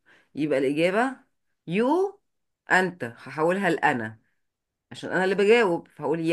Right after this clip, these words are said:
"Yes, I did." طب لا، ما لو ما كانش من الضروري هقول: "No, I didn't."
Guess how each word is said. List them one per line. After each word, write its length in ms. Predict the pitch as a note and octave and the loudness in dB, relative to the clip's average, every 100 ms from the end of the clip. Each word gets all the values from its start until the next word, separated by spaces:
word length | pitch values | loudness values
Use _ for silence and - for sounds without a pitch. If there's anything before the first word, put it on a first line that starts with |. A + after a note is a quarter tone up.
| G3 | 2
"Yes, 40 | A3 - | 0 -2
I 160 | C#3 C#3 | 0 2
did." 340 | C#3 A#2 G#2 - _ | 0 -2 -8 -20 _
طب 160 | C#3+ C3+ | -8 -2
لا، 160 | D#3 | -2
ما 180 | C3 C#3 | 0 -2
لو 120 | C#3 | -2
ما 100 | C3+ C#3 | -2 -4
كانش 240 | C#3+ - | -8 -8
من 60 | C#3 | -6
الضروري 260 | C3+ D3+ | -4 -2
هقول: 240 | D3 D3+ D3 | -2 -2 -2
"No, 220 | E3 F#3+ | -2 -2
I 220 | - C#3 A#2 | -2 -4 -6
didn't." 400 | G2+ G2+ G#2+ | -12 -12 -20